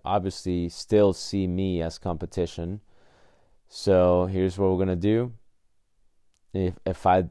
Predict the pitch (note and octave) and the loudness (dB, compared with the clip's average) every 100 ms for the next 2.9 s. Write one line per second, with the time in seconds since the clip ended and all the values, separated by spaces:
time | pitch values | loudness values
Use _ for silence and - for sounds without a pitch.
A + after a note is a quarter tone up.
0 | - F#2+ E2 - F2+ F2 F2+ F#2 F2+ F2 | -4 -4 -4 0 0 2 0 0 -2 -2
1 | F2+ F2 F#2+ F2 D#2+ F2 F2 - - F2+ | -4 -4 -4 -2 -2 -2 -2 -4 -2 0
2 | E2+ F2 F2+ F2+ - - G2+ F2 E2 | 0 -2 -2 -4 -8 -6 -4 -4 -6